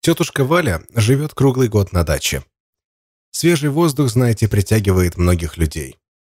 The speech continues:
Особенно, когда человек решает остепениться, осесть, так сказать.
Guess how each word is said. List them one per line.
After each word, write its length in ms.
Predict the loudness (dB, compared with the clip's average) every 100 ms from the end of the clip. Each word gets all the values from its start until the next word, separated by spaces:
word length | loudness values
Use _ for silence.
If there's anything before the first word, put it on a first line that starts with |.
| _ _ _ _
Особенно, 540 | -4 -2 0 2 2 2
когда 320 | 0 2 0
человек 420 | 2 2 2 2
решает 420 | 0 2 0 0
остепениться, 880 | -4 -4 -4 0 0 -2 -6 -6 -8 _ _ -2
осесть, 480 | -2 0 0 -2 -6
так 160 | -8
сказать. 520 | -6 -8 -12 -20 -20